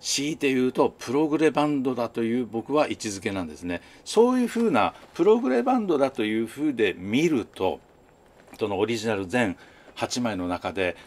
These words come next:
どれがベストなのか、どれが自分の中で最高傑作なのかと思うと、そうなるとさっき言った視点が違いますから、三枚目、あ、二枚目、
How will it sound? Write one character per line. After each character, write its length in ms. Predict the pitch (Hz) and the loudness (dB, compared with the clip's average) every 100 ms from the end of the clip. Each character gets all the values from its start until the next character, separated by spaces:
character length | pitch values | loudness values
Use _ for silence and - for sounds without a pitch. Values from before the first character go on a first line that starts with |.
| - | -6
ど 180 | 135 165 | 0 2
れ 140 | 180 | 4
が 120 | 131 98 | 2 0
ベ 200 | 113 117 | -2 -4
ス 100 | 110 | -6
ト 80 | |
な 120 | 92 82 | -4 -6
の 100 | 82 | -4
か、 140 | 80 | -6
ど 140 | 127 | -2
れ 100 | 143 | 0
が 80 | 113 | 0
自 120 | 85 | -4
分 140 | 92 107 | -6 -4
の 100 | 120 | -4
中 140 | 127 | -4
で 60 | 98 | -6
最 240 | - 101 | -6 -8
高 180 | 104 104 | -2 -2
傑 220 | - 117 | -2 -8
作 320 | 110 90 - | -8 -10 -10
な 140 | 90 87 | -8 -8
の 100 | 85 | -6
か 140 | 95 | -8
と 140 | - 87 | -6 -6
思 260 | 110 117 | -2 -4
う 40 | - | -2
と、 240 | 98 87 - - - - _ | 0 0 -2 -16 -20 -20 _
そ 420 | - 180 214 214 | -8 0 2 4
う 40 | 214 | 4
な 120 | 208 | 2
る 60 | |
と 140 | 165 113 | 2 -4
さ 120 | 113 | -6
っ 40 | |
き 80 | - | -8
言 100 | 90 | -10
っ 20 | |
た 180 | - - | -8 -8
視 120 | - | -4
点 220 | 151 156 147 | -2 -2 -2
が 100 | 135 | -4
違 300 | - 123 110 | -2 -2 0
い 40 | |
ま 100 | 113 | -2
す 100 | - | -4
か 100 | 85 | -4
ら、 220 | 87 82 - - - - - | 0 -2 -4 -16 -20 -20 -16
三 380 | - 131 135 139 | -4 -2 -2 -4
枚 240 | 131 123 | -4 -2
目、 180 | 120 117 | -2 -2
あ、 100 | 113 | -4
二 160 | 98 104 | -4 -4
枚 220 | 127 127 | -2 -2
目、 200 | 135 | -4